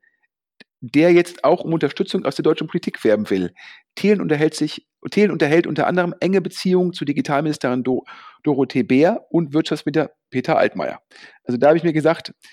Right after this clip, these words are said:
hm, Frank Thelen investiert einen niedrigen sechsstelligen Betrag in eine holländische Firma und jetzt sollen wir in Deutschland, ähm, ja, fünf bis zehn Milliarden investieren, damit wir dann hier eine Teststrecke bauen. Ähm,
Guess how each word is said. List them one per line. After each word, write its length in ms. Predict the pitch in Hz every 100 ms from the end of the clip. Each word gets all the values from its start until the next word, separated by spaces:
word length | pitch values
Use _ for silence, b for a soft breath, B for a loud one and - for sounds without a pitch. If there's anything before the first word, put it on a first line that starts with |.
| b _ -
hm, 220 | 175 247 _ - -
Frank 360 | - 151 165
Thelen 200 | - 180
investiert 280 | - - 165
einen 160 | - 143
niedrigen 540 | 190 - 220 202 214
sechsstelligen 560 | - 151 - 165 165 156
Betrag 520 | 131 - 123 202 - B B B -
in 80 | 131
eine 260 | 131 120
holländische 600 | 180 202 190 - 160 170 -
Firma 460 | - 175 208 294 - _ b b -
und 300 | 151 165 - -
jetzt 300 | 147 - -
sollen 360 | 139 156 151 135
wir 180 | 202 -
in 80 |
Deutschland, 580 | 147 160 175 190 247 - - -
ähm, 320 | 139 135 143 143 b _ _
ja, 220 | - 135 - _
fünf 280 | - 190 190
bis 160 | 190 -
zehn 160 | 165
Milliarden 400 | 151 135 160 202
investieren, 640 | 165 156 - 175 214 254 B B B
damit 260 | 139 160 -
wir 80 |
dann 140 | 160 151
hier 100 | 175
eine 80 | 160
Teststrecke 440 | 214 - 208 214
bauen. 340 | 202 220 254 B B B _
Ähm, 340 | 151 156 160